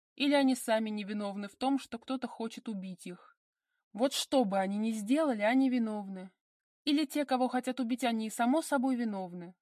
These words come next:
причем без суда. Да ему какое дело, ему плевать.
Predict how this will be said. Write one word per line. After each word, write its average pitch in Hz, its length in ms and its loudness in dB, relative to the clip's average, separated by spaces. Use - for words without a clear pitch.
причем 262 340 0
без 247 160 0
суда. 196 420 -6
Да 247 140 0
ему 330 260 4
какое 196 360 -4
дело, 180 300 -8
ему 285 280 2
плевать. 285 520 0